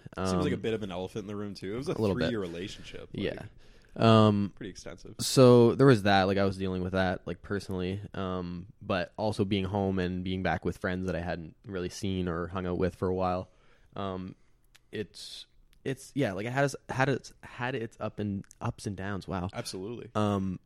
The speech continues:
Speaker 1: I mean, like, the summer of twenty twenty,
Speaker 2: <clears throat>
Speaker 1: best summer I've
Speaker 2: it was
Speaker 1: ever
Speaker 2: actually
Speaker 1: had.
Speaker 2: so much fun.
Speaker 1: Everybody was just collecting serb and, like,
Speaker 2: Yeah.
Speaker 1: partying and
Speaker 2: And our restrictions in
Speaker 1: covid
Speaker 2: New
Speaker 1: wasn't
Speaker 2: Brun-
Speaker 1: bad.
Speaker 2: Yeah, it
Speaker 1: Yeah,
Speaker 2: wasn't bad
Speaker 1: yeah,
Speaker 2: at all.
Speaker 1: yeah.
Speaker 2: The restrictions were down in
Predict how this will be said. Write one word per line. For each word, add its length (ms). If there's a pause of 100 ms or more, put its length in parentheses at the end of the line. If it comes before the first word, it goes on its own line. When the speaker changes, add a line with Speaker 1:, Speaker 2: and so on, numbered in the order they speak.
(100)
Speaker 1:
I 40
mean, 120
like, 120
the 80
summer 300
of 80
twenty 260
twenty, 480
Speaker 2:
<clears throat> 20
Speaker 1:
best 340
summer 160
I've 80
Speaker 2:
it 20
was 120
Speaker 1:
ever 60
Speaker 2:
actually 160
Speaker 1:
had. 40
Speaker 2:
so 80
much 160
fun. 340
Speaker 1:
Everybody 280
was 100
just 140
collecting 340
serb 420
and, 100
like, 180
Speaker 2:
Yeah. 200
Speaker 1:
partying 420
and 220
Speaker 2:
And 180
our 240
restrictions 540
in 60
Speaker 1:
covid 60
Speaker 2:
New 40
Speaker 1:
wasn't 280
Speaker 2:
Brun- 100
Speaker 1:
bad. 280
Speaker 2:
Yeah, 100
it 40
Speaker 1:
Yeah, 60
Speaker 2:
wasn't 160
bad 100
Speaker 1:
yeah, 60
Speaker 2:
at 60
all. 100
Speaker 1:
yeah. 60
Speaker 2:
The 40
restrictions 400
were 80
down 240
in 240